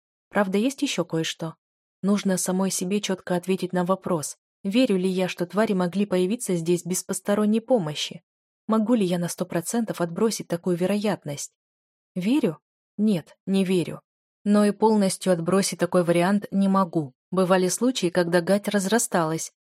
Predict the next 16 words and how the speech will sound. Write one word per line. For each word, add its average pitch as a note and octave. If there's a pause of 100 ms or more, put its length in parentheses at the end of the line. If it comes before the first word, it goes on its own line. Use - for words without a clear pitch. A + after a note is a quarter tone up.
(160)
и G3+
в F#3+
новых G3+
местах G#3+
появлялись G3+
твари, D#3+ (320)
а F#3+
уже F3+
потом G3+
шел G#3
массированный F#3
прорыв F3+
мутантов F#3
и F#3+
некротической G3
энергии. D3